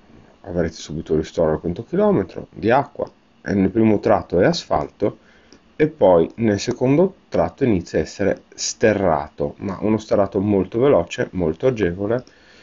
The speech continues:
eh, che possiamo comunque vedere anche nelle immagini riportate sul sito web. Ecco, qui vedete la parte iniziale asfaltata,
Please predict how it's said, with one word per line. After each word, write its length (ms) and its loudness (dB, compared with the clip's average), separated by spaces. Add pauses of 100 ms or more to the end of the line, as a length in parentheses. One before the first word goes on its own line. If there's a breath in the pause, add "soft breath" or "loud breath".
(340 soft breath)
eh, 420 2 (160)
che 220 2
possiamo 500 0
comunque 500 0
vedere 540 2
anche 560 -4 (1300)
nelle 380 4
immagini 600 2
riportate 720 -2 (460 soft breath)
sul 480 2
sito 380 0
web. 380 2
Ecco, 200 -4 (100)
qui 280 0
vedete 580 0 (800 soft breath)
la 140 0
parte 360 0
iniziale 720 4
asfaltata, 1040 2